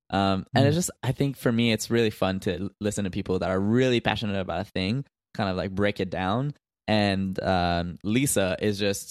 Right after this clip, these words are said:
Speaker 1: such a great interviewee. They have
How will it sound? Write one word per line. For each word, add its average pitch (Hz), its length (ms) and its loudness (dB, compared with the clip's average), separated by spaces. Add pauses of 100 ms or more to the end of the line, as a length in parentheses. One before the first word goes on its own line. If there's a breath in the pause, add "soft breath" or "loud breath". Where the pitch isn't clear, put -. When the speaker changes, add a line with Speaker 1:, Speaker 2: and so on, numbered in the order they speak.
(160)
Speaker 1:
such 143 260 0
a 123 80 2
great 95 440 0 (380)
interviewee. 92 760 2 (280)
They 117 80 -2
have 113 280 -2